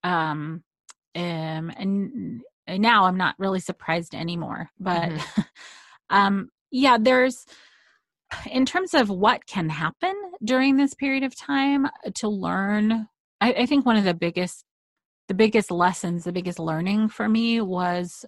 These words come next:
Speaker 1: what happens around postpartum psychosis, uh, because it's a highly misunderstood and, um, highly stigmatized. Um, and it's, it's a bi-, it's a rare condition, but it's still frequent enough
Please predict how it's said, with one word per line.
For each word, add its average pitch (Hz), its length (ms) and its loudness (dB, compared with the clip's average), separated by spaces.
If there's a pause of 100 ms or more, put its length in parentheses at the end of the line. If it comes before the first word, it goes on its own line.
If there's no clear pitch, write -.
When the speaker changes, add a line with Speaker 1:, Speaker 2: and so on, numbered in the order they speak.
Speaker 1:
what 185 280 2
happens 185 460 -4
around 180 240 -2
postpartum 180 500 -6
psychosis, 190 840 -8 (580)
uh, 175 440 2 (240)
because 208 300 2
it's 202 160 -4
a - 40 -2
highly - 560 0
misunderstood 170 880 -4 (120)
and, 170 500 -2
um, 165 240 -4
highly 175 300 -4
stigmatized. 208 880 -6 (420)
Um, 175 560 -4 (200)
and 180 340 -2
it's, - 320 -6
it's 196 200 -4
a 185 100 0
bi-, 185 300 -2
it's 180 200 -6
a 160 60 -4
rare 175 480 -4
condition, 196 920 0 (140)
but 175 160 0
it's - 240 -10
still 185 400 -2
frequent 190 400 -6
enough 175 400 -4